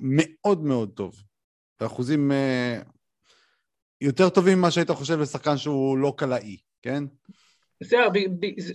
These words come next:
Speaker 2: זה מה שטיפונת מדאיג אותי. אה,
Speaker 1: וגם ה-, וגם העונשין שלו, העונשין שלו שלוש עשרה אחוז יותר מהקולג', כן? הוא קולע שבעים וחמש אחוז לעומת שישים ושתיים בקולג'.
Speaker 2: כן, כן.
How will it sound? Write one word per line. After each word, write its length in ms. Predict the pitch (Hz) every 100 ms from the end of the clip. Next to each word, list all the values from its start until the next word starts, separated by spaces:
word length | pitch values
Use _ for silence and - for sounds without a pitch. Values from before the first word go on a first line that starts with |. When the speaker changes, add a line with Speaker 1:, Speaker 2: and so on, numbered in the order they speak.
| 190
Speaker 2:
זה 160 | 185 233
מה 100 | 262
שטיפונת 500 | 233 196 226 226 208
מדאיג 300 | 175 196 202
אותי. 400 | 240 254 302 320 _ _ _ _ _ _ -
אה, 680 | 143 143 139 135 - 165 147 _ 127
Speaker 1:
וגם 320 | 131 160 165
ה-, 120 | 156 135
וגם 260 | 143 170
העונשין 480 | 175 165 139 190 175
שלו, 320 | 143 120 110 104 101 98 95 95 92 90 90 87 _ _ _ _
העונשין 320 | 107 117 151
שלו 220 | 135 147
שלוש 360 | 123 156 170 175
עשרה 240 | 165 180
אחוז 260 | 143 147 160
יותר 200 | 135 151
מהקולג', 540 | 143 123 151 139 95
כן? 160 | - 123
הוא 80 | 117
קולע 200 | 123 120
שבעים 260 | 120 127 110
וחמש 380 | 117 127 156 -
אחוז 320 | 160 165 127
לעומת 260 | 117 120
שישים 300 | 117 110 123
ושתיים 360 | 110 - 135 123
בקולג'. 520 | 110 156 175 185 185 165 _ _ -
Speaker 2:
כן, 220 | 262 254 247
כן. 240 | 226 175